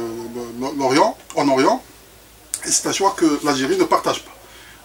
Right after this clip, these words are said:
L'Algérie ne le partage pas parce que nous avons la tradition, nous avons la référence religieuse nationale,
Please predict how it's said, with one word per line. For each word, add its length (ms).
L'Algérie 340
ne 80
le 120
partage 420
pas 220
parce 300
que 100
nous 200
avons 200
la 80
tradition, 480
nous 120
avons 200
la 120
référence 580
religieuse 480
nationale, 500